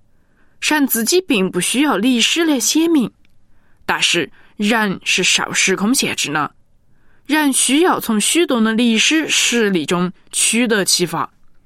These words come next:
甚至需要历史一再的重演，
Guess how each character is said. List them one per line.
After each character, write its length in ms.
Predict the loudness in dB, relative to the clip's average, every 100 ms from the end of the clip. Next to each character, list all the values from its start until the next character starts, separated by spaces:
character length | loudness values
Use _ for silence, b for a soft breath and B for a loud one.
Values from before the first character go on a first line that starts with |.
| _ _ _ -6
甚 300 | -2 0 0
至 140 | 0
需 180 | 0 0
要 160 | 2 2
历 240 | 2 2
史 240 | 2 2 0
一 300 | 0 -2 0
再 200 | -2 -2
的 120 | -2
重 340 | 0 0 2
演， 240 | 2 0